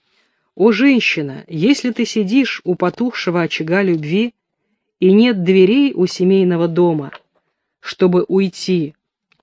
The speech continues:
если стало ненавистно тебе лицо супруга, то укажем тебе единственный путь.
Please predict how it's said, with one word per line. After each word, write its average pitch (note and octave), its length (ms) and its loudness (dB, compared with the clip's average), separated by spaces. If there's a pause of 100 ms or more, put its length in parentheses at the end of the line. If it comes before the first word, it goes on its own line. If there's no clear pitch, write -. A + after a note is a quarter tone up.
если G#3 540 2
стало A3 420 -2
ненавистно G3+ 760 0
тебе F3+ 280 0
лицо F#3+ 340 -2
супруга, F3+ 720 -4 (680)
то A3 180 4
укажем A#3+ 640 0
тебе A3+ 420 -2
единственный G3+ 680 -2
путь. - 420 -6